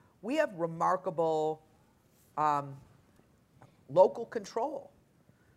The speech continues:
And I do want to give a shout out, by the way, to the so many people here, especially the staffs and the leadership of our local foundations, that really put all the intellectual capital into helping us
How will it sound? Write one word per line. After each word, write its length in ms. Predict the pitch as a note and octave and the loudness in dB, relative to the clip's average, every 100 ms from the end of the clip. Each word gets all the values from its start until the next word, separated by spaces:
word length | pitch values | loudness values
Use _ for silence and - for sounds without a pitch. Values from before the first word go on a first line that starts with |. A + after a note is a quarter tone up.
| _ _ - | _ _ -4
And 160 | G3 | -2
I 100 | G#3 | 0
do 140 | G3+ B3+ | -2 -4
want 180 | G#3+ G3 | -4 -4
to 60 | |
give 160 | F3 D#3+ | -4 -6
a 40 | |
shout 300 | D3 F3+ E3 | -4 0 2
out, 160 | D#3 D3 | 2 0
by 120 | D3 | -2
the 100 | C#3+ | 0
way, 360 | C#3+ C3+ C3+ B2+ - | 0 -2 -4 -10 -12
to 360 | D#3 C#3+ C3+ - | -8 -8 -8 -12
the 80 | C#3+ | -12
so 260 | - G#3 | -6 -6
many 300 | F#3 F3 E3+ | -4 -6 -8
people 400 | E3 D#3 C#3+ D3 | -12 -14 -12 -12
here, 300 | C#3 D3 C#3 | -10 -4 -4
especially 500 | C#3 - F#3 F3+ F#3 | -4 -6 -6 -6 -8
the 140 | D3 C3+ | -8 -12
staffs 640 | - D#3+ D3+ D3+ - - _ _ _ _ | -10 -4 -2 -4 -10 -20 _ _ _ _
and 100 | C3+ | -8
the 80 | C#3+ | -8
leadership 540 | C#3+ E3+ D3+ D3 D3+ D3 | -6 -4 -6 -6 -8 -8
of 100 | C3 | -4
our 120 | C3+ | -2
local 260 | C#3 C#3 C#3 | -2 -4 -8
foundations, 920 | C#3 C3 C#3 C#3 C3+ C3 A#2 A#2 - - - _ _ C3 | -8 -8 -6 -6 -8 -12 -14 -16 -20 -20 -20 _ _ -6
that 380 | C#3+ C3+ B2+ - - B2+ | -4 -2 -4 -8 -20 -12
really 480 | F3+ E3+ D#3 C#3+ C#3 | -4 -2 0 -2 -6
put 200 | - D3 - - | -4 -4 -4 -2
all 180 | F3 E3+ | 0 2
the 100 | D#3 | 0
intellectual 440 | D3+ D3 C#3+ A#2+ | 0 -2 -2 -8
capital 580 | - D3 B2+ C3 A#2+ A2+ | -4 -4 -4 -6 -8 -10
into 240 | A2+ A2+ | -10 -12
helping 400 | C#3 C3+ - B2 | -6 -6 -6 -8
us 300 | A#2 A2+ - | -6 -8 -14